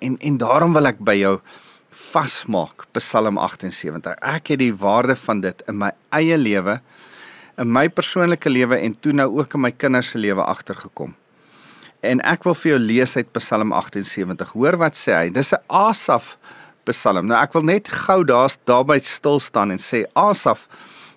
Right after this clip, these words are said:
was 'n interessante kerel, een van die aanbidders, een van die <coughs> lofprysers, lofprysingsleiers van, van Dawid. Ehm,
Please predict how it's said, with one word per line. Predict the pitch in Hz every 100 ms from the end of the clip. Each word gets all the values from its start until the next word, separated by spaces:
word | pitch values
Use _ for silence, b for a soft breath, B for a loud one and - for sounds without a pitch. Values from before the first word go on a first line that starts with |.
| -
was | 143 -
'n | 170
interessante | 160 151 156 139 139
kerel, | 120 104 107 -
een | 151
van | 160 160
die | 147
aanbidders, | 131 131 95 113 127 156 - - B B B B -
een | 123
van | 135 151 143
die | 139 131 - - _ -
<coughs> | 269 - 226 - - 175 123
lofprysers, | 135 - 165 143 - 147 120 - B B B B
lofprysingsleiers | 123 147 - 160 151 156 135 104 90 101 139 135 -
van, | - 131 120 - B B B
van | - 131 123
Dawid. | 107 107 131 180 - - _ _ _ _ _ _ _ _ _ _ -
Ehm, | 113 113 117